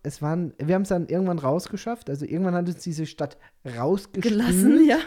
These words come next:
Speaker 2: Irgendwann haben wir das Lo-, Loch gefunden.
Speaker 1: Und dann war, sind wir eben die Côte d'Azur, also Südfrankreich angekommen, völlig übernächtigt, ne? Uns hat
Speaker 2: Und es
Speaker 1: nur geregnet.
Speaker 2: nur geschüttet,
Speaker 1: Äh,
Speaker 2: wirklich.
Speaker 1: äh, Narbonne war, glaub ich, der erste
Speaker 2: Ja.
Speaker 1: Strand, ne?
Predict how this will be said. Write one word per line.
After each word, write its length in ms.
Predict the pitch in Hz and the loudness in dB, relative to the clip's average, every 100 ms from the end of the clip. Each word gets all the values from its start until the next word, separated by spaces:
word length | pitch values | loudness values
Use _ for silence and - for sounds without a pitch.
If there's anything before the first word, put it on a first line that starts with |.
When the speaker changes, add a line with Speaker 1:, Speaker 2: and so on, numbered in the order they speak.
| 269 | -6
Speaker 2:
Irgendwann 280 | 262 254 277 | -6 -4 -2
haben 100 | 233 | -2
wir 60 | |
das 140 | 226 226 | -4 -4
Lo-, 220 | 208 - | -8 -2
Loch 220 | 220 247 - | 0 0 -2
gefunden. 360 | - 220 269 320 | -6 -6 -4 -2
Speaker 1:
Und 140 | 190 | 2
dann 220 | 196 220 | 4 4
war, 180 | 196 175 | 2 0
sind 220 | 170 214 | 0 0
wir 160 | 214 208 | 2 2
eben 180 | 190 202 | 0 -4
die 80 | 190 | -6
Côte 240 | - 190 | -4 -2
d'Azur, 240 | 185 - - | -2 -4 -6
also 220 | 160 156 147 | -2 -2 -4
Südfrankreich 720 | 165 190 - 190 185 160 - | -8 -8 -6 -4 -2 -4 -4
angekommen, 460 | 180 190 196 208 | -4 -4 -2 -6
völlig 320 | 196 196 220 202 | -2 -2 -2 -6
übernächtigt, 760 | 160 143 170 - 226 - - | -4 -4 -6 -8 -16 -16 -12
ne? 240 | 127 185 262 _ _ _ - - | -10 -10 -12 _ _ _ -12 -2
Uns 180 | 180 196 | 0 2
hat 160 | 175 | 2
Speaker 2:
Und 60 | 170 | 2
es 20 | |
Speaker 1:
nur 160 | 175 175 | 2 2
geregnet. 380 | 190 190 190 | 0 0 0
Speaker 2:
nur 120 | - 156 151 | -4 -6 -10
geschüttet, 520 | 147 - - - 156 | -16 -18 -20 -18 -16
Speaker 1:
Äh, 140 | 156 | -6
Speaker 2:
wirklich. 400 | 175 160 160 - | -6 -4 -8 -8
Speaker 1:
äh, 40 | 165 | -6
Narbonne 480 | 175 165 156 196 190 | -2 0 0 0 0
war, 140 | 135 | -2
glaub 180 | 127 127 | -2 -4
ich, 60 | 139 | -4
der 140 | 127 | -4
erste 200 | 104 165 | -4 -4
Speaker 2:
Ja. 60 | 151 | -4
Speaker 1:
Strand, 260 | - 120 | -2 -2
ne? 160 | 127 190 | -2 -4